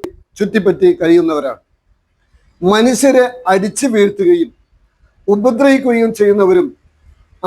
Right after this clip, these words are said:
ആരെയും ഉപദ്രവിക്കാതെ നല്ല നിലയിൽ ജീവിക്കുന്നവരും ഈ ശൈത്താന്മാരിലുണ്ട്.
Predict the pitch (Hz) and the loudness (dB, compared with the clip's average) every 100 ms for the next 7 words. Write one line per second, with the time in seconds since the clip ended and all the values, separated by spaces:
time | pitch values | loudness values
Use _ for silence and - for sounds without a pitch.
0 | 190 226 247 247 247 240 - - 180 196 | -2 0 0 0 -2 -4 -12 -8 -4 -2
1 | 214 226 226 220 208 202 196 196 - _ | -2 -2 -4 -2 0 2 2 0 -6 _
2 | _ 165 175 196 226 254 269 226 202 196 | _ -6 -2 0 0 0 0 0 0 0
3 | 202 - - 202 208 226 208 190 180 180 | -2 -8 -12 -8 -8 -8 -6 -2 0 0
4 | 165 _ _ _ _ 180 196 202 - - | -4 _ _ _ _ -2 0 -2 -6 -4
5 | 190 185 175 170 160 156 151 135 | -2 0 2 2 0 -2 -4 -6